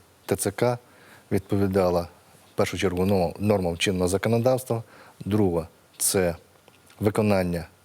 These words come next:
задач, які стоять, можливо, це саме основне на час війни,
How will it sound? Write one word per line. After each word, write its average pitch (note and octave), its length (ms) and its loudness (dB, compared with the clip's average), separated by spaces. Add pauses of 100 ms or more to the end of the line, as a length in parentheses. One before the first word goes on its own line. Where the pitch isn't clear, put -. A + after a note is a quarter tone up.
(540)
задач, G#2+ 520 -2
які G#2+ 180 -2
стоять, A2 480 0
можливо, G2 300 2
це F#2+ 120 -4
саме F#2+ 240 0
основне F2+ 440 -4 (380)
на G2 60 -2
час F#2 300 0
війни, A#2 300 -2